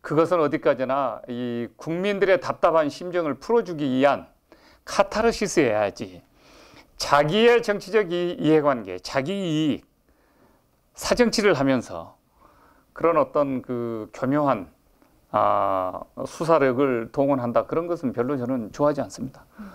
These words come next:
Speaker 1: 앞으로 저 앞에서 가차없이 깨질 겁니다.
Speaker 2: 네.
Speaker 1: 예, 무차별적으로 깨질 겁니다.
Speaker 2: 무차별적으로
Speaker 1: 네.
Speaker 2: 깨버리겠다.
Speaker 1: 폭파시켜버릴
Speaker 2: 네.
Speaker 1: 겁니다.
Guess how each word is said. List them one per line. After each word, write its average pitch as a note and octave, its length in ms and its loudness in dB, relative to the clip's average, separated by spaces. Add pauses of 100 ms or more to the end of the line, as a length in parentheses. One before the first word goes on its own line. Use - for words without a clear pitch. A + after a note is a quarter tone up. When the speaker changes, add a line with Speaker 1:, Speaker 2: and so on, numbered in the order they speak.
Speaker 1:
앞으로 G3 320 4
저 E3 140 4
앞에서 F#3 340 2
가차없이 A3+ 540 -4
깨질 A3 280 -4
겁니다. E3+ 260 -2 (560)
Speaker 2:
네. F3+ 440 -14
Speaker 1:
예, G#2 180 2
무차별적으로 A#3 800 4
깨질 F#3+ 280 -4
겁니다. A#2 360 -8 (560)
Speaker 2:
무차별적으로 G#3 760 -8
Speaker 1:
네. A#2 120 2 (140)
Speaker 2:
깨버리겠다. A#2+ 480 -8
Speaker 1:
폭파시켜버릴 G3 600 2
Speaker 2:
네. - 40 -14
Speaker 1:
겁니다. - 280 -10